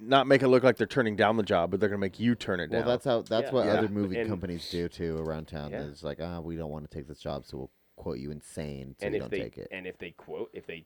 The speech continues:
Speaker 3: fucking accept it, then they make a killing on
Speaker 2: Yeah.
Speaker 3: it. Like, I
Speaker 2: Yep.
Speaker 3: mean,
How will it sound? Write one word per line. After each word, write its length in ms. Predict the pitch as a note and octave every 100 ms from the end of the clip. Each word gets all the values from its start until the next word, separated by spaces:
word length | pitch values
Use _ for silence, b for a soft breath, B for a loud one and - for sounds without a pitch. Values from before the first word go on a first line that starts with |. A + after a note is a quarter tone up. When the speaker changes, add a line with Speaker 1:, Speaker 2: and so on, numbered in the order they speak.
| _
Speaker 3:
fucking 280 | F2+ F#2
accept 380 | F2 - G2 A#2+
it, 140 | F2+ -
then 120 | E2
they 120 | D#2+
make 180 | F2+ E2
a 80 | E2+
killing 300 | G#2+ A#2+ F2+
on 80 |
Speaker 2:
Yeah. 180 | D#2+ D#2+
Speaker 3:
it. 60 | D#2+
Like, 220 | E2+ D#2 _
I 60 | D#2+
Speaker 2:
Yep. 140 | D#2+
Speaker 3:
mean, 180 | D#2+ D#2+